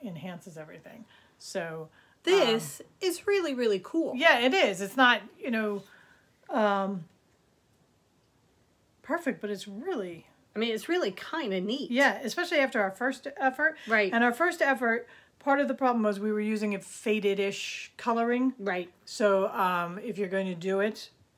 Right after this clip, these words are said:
Speaker 2: Go
Speaker 1: str-,
Speaker 2: bright.
Speaker 1: strongly recommend brighter colors and more saturated colors,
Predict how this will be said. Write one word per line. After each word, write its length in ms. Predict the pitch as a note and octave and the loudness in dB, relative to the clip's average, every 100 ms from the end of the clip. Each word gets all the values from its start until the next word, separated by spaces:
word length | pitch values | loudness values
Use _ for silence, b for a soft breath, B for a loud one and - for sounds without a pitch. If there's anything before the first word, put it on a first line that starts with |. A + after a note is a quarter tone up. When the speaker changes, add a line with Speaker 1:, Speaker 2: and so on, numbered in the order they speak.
| G3+ | -6
Speaker 2:
Go 120 | G3 | -4
Speaker 1:
str-, 80 | F#3+ | -2
Speaker 2:
bright. 200 | F#3 E3 | -4 -6
Speaker 1:
strongly 360 | E3+ G#3+ F#3+ F3+ | -4 -4 -2 -4
recommend 420 | E3+ E3+ F3 E3 | -6 -6 -8 -8
brighter 320 | F3 E3+ F3 | -6 -4 -6
colors 420 | F3+ F#3+ F3 E3 | -6 -8 -6 -8
and 80 | E3+ | -10
more 160 | E3+ E3 | -12 -12
saturated 560 | - A3+ - C4 B3 | -6 -6 -2 -2 -2
colors, 400 | - A#3+ A#3 A3+ | -2 -2 -2 -6